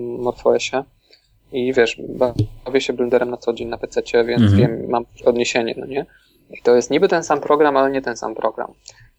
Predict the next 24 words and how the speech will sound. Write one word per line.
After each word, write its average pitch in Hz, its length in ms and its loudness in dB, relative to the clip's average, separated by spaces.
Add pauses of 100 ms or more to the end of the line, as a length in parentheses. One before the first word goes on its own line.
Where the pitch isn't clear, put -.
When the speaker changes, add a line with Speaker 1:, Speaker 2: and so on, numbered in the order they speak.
(160)
Speaker 1:
E, 120 320 0
raz, 135 200 4
że 143 100 4
jest 139 120 2
tam 131 120 -4
kilka - 240 -6
wersji 123 280 -2
do 120 80 -4
tyłu, 117 320 0
no 113 120 -2
ale 113 140 2
to 120 120 -4
można 113 280 -10
przeżyć, 113 460 -2
prawda? 120 400 -4
Bo, - 260 -14 (1400)
bo 123 100 2
zawsze 120 220 0
jakieś - 140 -2
tam 123 140 -4
opóźnienie 127 460 0
może 120 200 4
być, 120 380 2 (500)
ale 123 600 2